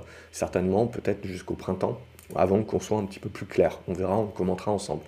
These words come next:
Arcelor, on est venu chercher le support, on a rebondi assez fortement, donc on, on valide quelque part le, la, la, la, la taille, je serais tenté de dire, de la future figure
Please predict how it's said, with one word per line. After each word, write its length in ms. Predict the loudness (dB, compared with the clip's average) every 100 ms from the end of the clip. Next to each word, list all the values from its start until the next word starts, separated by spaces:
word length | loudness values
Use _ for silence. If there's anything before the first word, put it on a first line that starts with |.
| -14 -16 2
Arcelor, 440 | 4 10 12 12 12
on 100 | 12
est 60 |
venu 140 | 10 6
chercher 360 | 4 6 10
le 60 | 8
support, 540 | 6 6 12 12 12
on 100 | 10
a 40 | 10
rebondi 480 | 10 10 6 4 4
assez 220 | 4 4
fortement, 420 | 2 4 8 8 8
donc 160 | 6
on, 100 | 2 0 -8 -4 4
on 100 | 10
valide 420 | 12 12 12 6
quelque 300 | 4 4 4
part 300 | 6 8 8
le, 220 | 6 4 0 -12 -6
la, 420 | 0 2 2 -2 -2 -4 -2
la, 340 | 0 0 -2 -4 0
la, 140 | 0 0
la 80 | -6
taille, 480 | 6 12 12 12 12
je 100 | 6
serais 220 | 2 2
tenté 320 | 4 4 6
de 100 | 6 6
dire, 360 | 6 4 4 -4 -20 -20 -20 -20 -20 -20 -14 -4
de 300 | 10 12 12
la 140 | 12
future 400 | 10 4 0 0
figure 520 | 0 -4 2 6 6